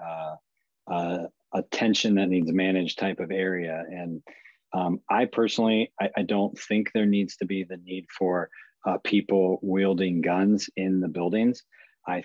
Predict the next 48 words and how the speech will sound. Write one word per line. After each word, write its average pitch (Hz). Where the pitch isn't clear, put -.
think 95
that 95
we 92
need 92
to 92
have 92
the 90
right 95
number 95
of -
people 98
with 90
the 90
right 92
number 90
of 87
support 92
so 101
that 101
our 98
teachers 117
are 95
able 95
to 90
teach 113
and 98
not 98
have 95
to -
feel 101
like 95
they're, 95
uh, 95
in 107
trying 98
to 92
do 98
all 92
the 92
care 101
and 95
support 92
and 90
social 95
work 90
that 90
is 87
needed. 101